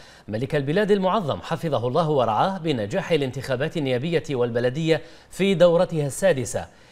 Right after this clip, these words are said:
كما هنأ أبناء مملكة البحرين بما تحقق من نجاح خلال الانتخابات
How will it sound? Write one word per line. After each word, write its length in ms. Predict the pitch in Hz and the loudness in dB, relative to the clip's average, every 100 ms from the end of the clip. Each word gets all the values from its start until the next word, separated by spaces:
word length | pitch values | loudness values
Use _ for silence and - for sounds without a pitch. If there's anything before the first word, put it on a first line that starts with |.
| - - | -20 -4
كما 180 | 127 87 | -4 -2
هنأ 560 | 127 160 147 190 - | -2 -2 0 -2 -4
أبناء 360 | 117 127 151 139 | -4 -2 -2 -2
مملكة 460 | 120 123 156 170 | -2 -4 -2 0
البحرين 480 | 143 107 - 151 202 | 0 -2 -2 0 0
بما 240 | 160 131 101 | 0 0 -2
تحقق 540 | 127 - 180 151 - | -4 -4 0 -2 0
من 240 | 107 165 | -2 0
نجاح 400 | 151 120 170 - - - - | 0 2 0 0 -8 -20 -16
خلال 360 | - 175 220 202 | -4 0 2 2
الانتخابات 680 | 170 147 147 135 143 160 | 2 -2 -4 -2 0 0